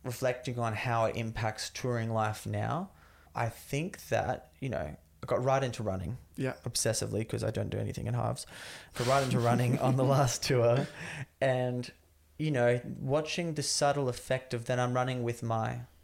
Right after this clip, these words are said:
Speaker 1: buddy Kim, who was on tour with me as the support act.
Speaker 2: Yeah.
Speaker 1: Uh, you're running with, I'm running with Charlie, who was the filmer, and then we're running with Brad, who was the photographer, and
Speaker 2: Sure.
Speaker 1: then Ria and Lisa are going to gym together, and Nathan goes and does his big walks, and walks, are do-,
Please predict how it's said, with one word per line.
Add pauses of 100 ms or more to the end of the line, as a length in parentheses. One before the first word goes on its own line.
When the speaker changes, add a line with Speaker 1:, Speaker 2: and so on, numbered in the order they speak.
(720)
Speaker 1:
buddy
Kim,
who
was
on
tour
with
me
as
the
support
act. (200)
Speaker 2:
Yeah. (300)
Speaker 1:
Uh,
you're
running
with,
I'm
running
with
Charlie,
who
was (180)
the
filmer,
and
then
we're
running
with
Brad,
who
was
the
photographer,
and
Speaker 2:
Sure.
Speaker 1:
then (680)
Ria
and
Lisa
are
going
to
gym
together,
and
Nathan
goes
and
does
his
big
walks,
and
walks,
are
do-,